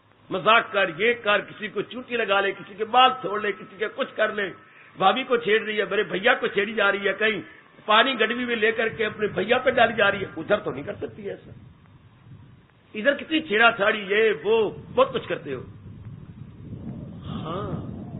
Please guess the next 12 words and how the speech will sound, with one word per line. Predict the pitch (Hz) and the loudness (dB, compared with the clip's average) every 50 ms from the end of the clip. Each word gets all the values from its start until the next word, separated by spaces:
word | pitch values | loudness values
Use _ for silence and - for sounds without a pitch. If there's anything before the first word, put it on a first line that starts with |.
| - - - - - - | -10 -10 -10 -8 -8 -6
तो | - 254 | -4 -2
संसार | - 269 262 - 285 330 339 330 | -2 -2 2 6 8 8 8 8
में | 330 - - | 6 4 6
कैसी | 262 247 240 240 233 285 | 6 6 6 4 2 2
रही, | 277 254 226 220 233 - - - - - - - - - - - - 135 | 6 6 6 6 4 0 -4 -8 -14 -18 -20 -20 -20 -20 -20 -12 -4 0
जैसे | 175 190 190 - 185 | 0 2 2 4 4
हमारी | 180 175 180 175 170 165 | 4 6 6 4 4 2
बेटियां | 160 165 156 - 160 160 | -2 -4 -4 -4 -6 -6
ससुराल | 151 - 165 160 - 165 175 180 175 160 | -6 -6 -8 -6 0 4 4 4 4 2
में | 156 147 135 | -2 -6 -6
रहती | 127 123 120 - - - | -6 -6 -8 -8 -10 -12
हैं, | - - - - - - | -12 -12 -12 -12 -14 -14